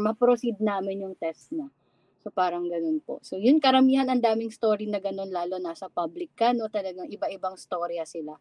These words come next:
So, kaya nga lang, at the same time, hindi ka naman din pwedeng palagi nag-chip in. Hindi naman kayo pwedeng palagi nag-aabono talaga.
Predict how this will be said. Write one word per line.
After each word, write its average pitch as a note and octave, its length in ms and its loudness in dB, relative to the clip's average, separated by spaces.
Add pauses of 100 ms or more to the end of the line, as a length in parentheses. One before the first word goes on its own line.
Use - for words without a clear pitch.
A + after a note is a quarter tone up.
(580)
So, G#3 440 4
kaya A3+ 280 6
nga A3+ 160 0
lang, G#3+ 160 0
at A3 120 -8
the A3 120 2
same A3+ 240 0
time, G3+ 240 0
hindi B3+ 100 2
ka B3 120 6
naman A#3+ 260 4
din A3+ 160 4
pwedeng G#3+ 320 0
palagi G3+ 360 -2
nag-chip G#3+ 540 -8 (120)
in. F#3+ 380 -6
Hindi A#3+ 160 6
naman B3 180 6 (100)
kayo B3 160 4
pwedeng A3 300 0
palagi G#3 360 -2
nag-aabono F3+ 800 -10
talaga. E3+ 420 -14